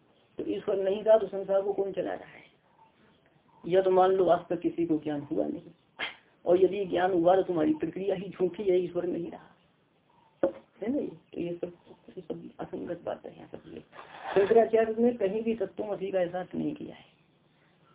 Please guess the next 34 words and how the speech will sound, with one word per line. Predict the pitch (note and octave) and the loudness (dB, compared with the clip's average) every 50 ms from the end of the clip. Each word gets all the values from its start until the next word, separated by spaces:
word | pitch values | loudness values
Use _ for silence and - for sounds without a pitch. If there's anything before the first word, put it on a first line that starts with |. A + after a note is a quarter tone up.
| _ _ _ _ - | _ _ _ _ -6
तत्वमसि | - D3+ - - F#3+ F#3+ F#3 F3 F3 F3+ F#3 | -6 -4 0 2 4 4 4 2 0 -2 0
का | F#3 | 0
जो | F#3 F#3 | 0 0
छांदोग्य | D3+ - - E3 D#3+ D#3+ E3+ G3 G#3 - D#3+ | 0 -4 -6 -4 -2 0 0 0 -2 -2 -4
है | D3+ D3+ F3+ B3 | -4 -2 -2 -2
ना, | D#4+ - - - _ _ _ _ _ - - - _ _ _ _ _ - | -2 -4 -6 -10 _ _ _ _ _ -18 -18 -18 _ _ _ _ _ -6
आचार्य | - F3 F3 F3 F#3 F#3 F3 | -6 -6 -2 -2 -2 -4 -4
शंकर | - F3+ F3+ E3+ - G3+ F#3+ | -4 -6 -6 -6 -6 -6 -6
ने | G3 F#3+ | -4 -4
ऐसा | F3+ E3 D#3 E3+ | -4 -4 -4 -4
अर्थ | E3+ E3 - E3+ | -6 -6 -6 -8
किया | - D#3 D3 D3+ D#3 | -6 -4 -4 -2 0
नहीं, | D#3 D#3 E3 E3 | 2 2 2 2
और | E3 D#3 | 0 0
पंचदशी | D#3 - - E3+ E3+ E3+ E3 E3+ E3+ F#3+ G3 F#3 | -2 -2 -4 -2 -2 -2 -4 -4 -4 -4 -6 -4
का | E3+ E3 | -2 -2
और | E3+ E3+ | -2 -2
प्रकरण | E3+ - D#3 D#3 - - F3 E3+ | -4 -4 -4 -4 -2 0 0 0
ग्रंथकार | D#3+ E3 D#3+ D#3+ D#3 - - E3 E3 D#3+ | 0 2 0 0 -2 -2 -6 -2 0 0
ऐसा | D3+ D#3 D#3 - | -2 -2 -2 -6
उल्टा | - - - C3+ | -6 -4 -4 -6
पुल्टा | B2+ - C#3+ C3 - - | -6 -6 -8 -10 -8 -10
कर | - - - | -8 -8 -8
लिया | - - - - - | -8 -8 -10 -10 -10
सब। | - - - - | -12 -12 -14 -14
शंकराचार्य | - _ - D3 D#3 D#3 - - - D#3+ - E3+ E3 | -12 _ -2 0 0 0 0 -4 -6 -4 -4 -4 -4
इस | E3 D#3+ - | -4 -4 -4
विषय | D#3 D#3 E3 | -4 -2 -2
में | D#3+ | -4
कुछ | D#3 D#3 D3+ D#3 | -4 -4 -6 -6
बोलते | D#3 D#3+ D#3+ D#3 - | -6 -6 -6 -4 -2
ही | D#3 D#3+ D#3 | -2 -2 -4
नहीं | - - | -6 -10
है। | - - - - | -14 -18 -20 -20